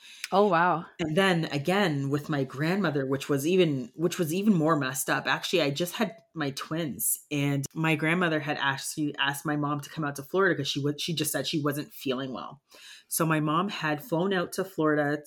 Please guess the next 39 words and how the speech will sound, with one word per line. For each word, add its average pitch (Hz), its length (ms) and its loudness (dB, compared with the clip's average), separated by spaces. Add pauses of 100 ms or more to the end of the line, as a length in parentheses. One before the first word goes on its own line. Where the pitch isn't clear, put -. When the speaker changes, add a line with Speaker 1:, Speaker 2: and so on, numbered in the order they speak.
(120)
Speaker 2:
to 151 240 4
be 143 180 4
with 139 160 -4
her, 143 300 0
and 139 200 -2
she 175 140 2
had 156 100 0
asked 135 280 0
me, 151 80 -4
she's 143 160 -8
like, 131 120 -4
"Are 123 120 -6
you 151 80 -4
sure 262 460 0
you 233 140 2
want 214 160 0
me 170 100 -2
to 156 80 0
go?" 147 220 0
And 147 100 -2
I'm 147 80 -2
like, 147 200 -2
"You 170 80 0
know 180 100 0
what? 175 180 -2
If 165 120 -6
grandma's 185 440 -2
calling 151 340 -4
you 220 180 0
to 185 80 2
go, 131 360 -8
like, 135 240 -6
just - 300 -10
go. 127 200 -4
Like, 139 220 -6
I'm 156 160 -2
here, 175 420 0
Jordan's 147 460 -2
here. 143 420 -6